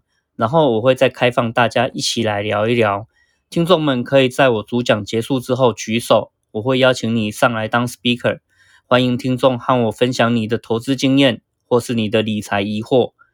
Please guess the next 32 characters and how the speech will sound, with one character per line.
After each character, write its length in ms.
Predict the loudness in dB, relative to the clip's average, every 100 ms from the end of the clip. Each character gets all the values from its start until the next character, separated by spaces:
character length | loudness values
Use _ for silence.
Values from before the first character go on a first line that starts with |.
| _ _ _ _
节 160 | 0 2
目 160 | 2 2
会 180 | 2
录 260 | 2 2 4
音， 340 | 4 2 -2 _
后 260 | _ -2 -2
制 180 | -2 -4
之 160 | 0
后 220 | 2 2
会 180 | 2 -2
在 160 | 2 0
隔 240 | 2 -2
周 220 | 2 0
上 240 | 2 0 0
架 160 | 0
到 160 | 2 0
Podcast 640 | 2 -2 2 0 -2 -4
上 140 | -2 0
面， 260 | 0 -4 -8 _ _ _
也 100 | -8
欢 220 | 0 0 2
迎 140 | 2
大 160 | 0 2
家 200 | 0 0
可 160 | 0 -2
以 60 |
复 220 | -2 -2
习 320 | -2 -4 -6 -6
或 200 | -6 -6
是 100 | -6
补 220 | -8 -6
课。 340 | 0 0 0